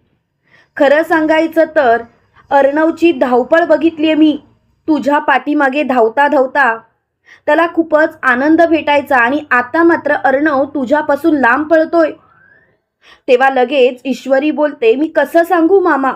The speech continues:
मला कळतच नाही." "अहो, अर्णव सरांचे बाबा आहेत ना, त्यांच्या आयुष्यात जी मुलगी होती ती दुसरी तिसरी कोणी नसून माझी आई." तेव्हा लगेच मामा बोलतात, "काय?" "ईश्वरी,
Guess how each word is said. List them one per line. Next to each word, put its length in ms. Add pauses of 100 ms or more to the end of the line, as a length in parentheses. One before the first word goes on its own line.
(140)
मला 220
कळतच 580
नाही." 280 (1200)
"अहो, 240
अर्णव 420
सरांचे 460
बाबा 340
आहेत 300
ना, 240 (300)
त्यांच्या 400
आयुष्यात 500
जी 200
मुलगी 360
होती 380
ती 100
दुसरी 420
तिसरी 300
कोणी 280
नसून 420 (360)
माझी 440
आई." 320 (840)
तेव्हा 220
लगेच 540
मामा 280
बोलतात, 380 (140)
"काय?" 240 (1160)
"ईश्वरी, 680